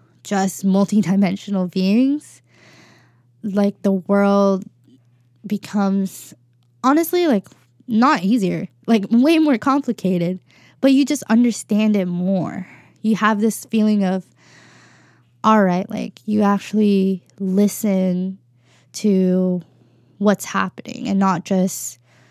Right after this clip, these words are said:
assuming, like, oh, this, this, and that, because we love doing that in this age of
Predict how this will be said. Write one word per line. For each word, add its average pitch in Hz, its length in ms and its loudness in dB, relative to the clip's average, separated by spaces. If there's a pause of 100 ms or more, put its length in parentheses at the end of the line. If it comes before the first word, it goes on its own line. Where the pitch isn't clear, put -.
(320)
assuming, 214 600 2
like, 180 260 -6
oh, 175 160 -2
this, 185 280 -4
this, - 260 -6
and 180 140 -4
that, - 260 -6 (100)
because 180 840 -6
we 202 120 -2
love 190 280 -2
doing 185 260 -2
that 180 260 -2
in 185 140 -2
this 185 140 -6
age 185 300 -8
of 185 380 -4